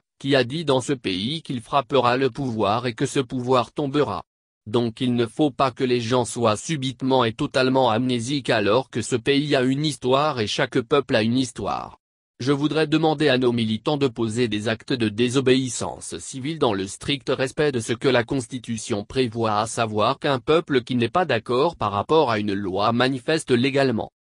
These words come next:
Il ne faudrait pas que l'on dise que les étudiants sont manipulés, cela n'est pas vrai. Si la Côte d'Ivoire n'est pas en paix,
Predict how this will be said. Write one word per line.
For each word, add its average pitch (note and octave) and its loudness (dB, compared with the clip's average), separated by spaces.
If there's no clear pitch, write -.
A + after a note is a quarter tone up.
Il B2+ 2
ne C3 4
faudrait A#2+ 2
pas C3+ 0
que D3+ -2
l'on C3+ 2
dise D3 -4
que B2 0
les G#2+ 2
étudiants A2+ -2
sont A#2 -6
manipulés, C3+ -2
cela C3+ 2
n'est C#3 0
pas C3+ 2
vrai. A2 -8
Si C#3+ -2
la B2 4
Côte C#3 -2
d'Ivoire A2+ -2
n'est A2 -2
pas B2+ 2
en A#2 4
paix, G#2 -2